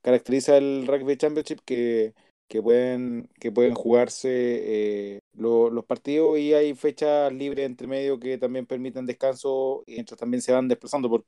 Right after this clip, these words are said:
eh, los equipos, porque, mm, eh, ta-, termina siendo, eh, muy desgastante, por ejemplo, para los equipos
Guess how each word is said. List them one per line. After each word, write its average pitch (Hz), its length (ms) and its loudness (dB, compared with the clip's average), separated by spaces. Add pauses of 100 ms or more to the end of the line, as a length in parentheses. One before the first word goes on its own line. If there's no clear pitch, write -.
(160)
eh, 113 240 0
los 110 180 6
equipos, 120 240 -2
porque, 117 560 0
mm, 107 200 -10 (180)
eh, 107 340 2
ta-, 123 180 -4
termina 123 340 -2
siendo, 127 840 2
eh, 107 540 -4 (100)
muy 120 1500 0
desgastante, 120 500 4
por 131 120 4
ejemplo, 139 280 0
para 135 180 6
los 123 200 4
equipos 135 340 -2